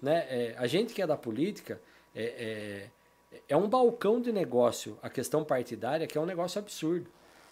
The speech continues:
Então, é assim, é, sei lá, é até complicado o que eu vou falar. Mas, é, você faz parte de um partido. Aí alguém vem, injeta dinheiro em alguém do alto escalão do partido, em algum,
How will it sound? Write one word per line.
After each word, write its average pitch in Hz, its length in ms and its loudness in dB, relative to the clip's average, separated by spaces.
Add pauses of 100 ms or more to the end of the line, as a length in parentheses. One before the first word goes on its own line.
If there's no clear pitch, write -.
(140)
Então, 160 300 2
é 190 60 -2
assim, 143 400 0 (380)
é, 98 360 -10 (920)
sei 127 200 -4
lá, 104 220 -2 (440)
é 104 160 -12
até 135 160 -2
complicado 185 580 0
o 113 40 -4
que - 60 -6
eu 117 60 -2
vou 110 80 -8
falar. 98 340 -10 (480)
Mas, 135 420 0
é, 117 240 -2
você 180 480 2
faz 180 180 4
parte 180 200 4
de 180 60 0
um 180 60 -2
partido. 160 440 -2 (840)
Aí 165 200 4
alguém 160 340 6
vem, 143 400 2 (220)
injeta 147 500 2
dinheiro 156 580 0 (460)
em 139 140 0
alguém 143 800 2
do 135 180 4
alto 156 240 8
escalão 135 440 0
do 127 100 -2
partido, 120 560 0
em 117 100 -4
algum, 117 640 -4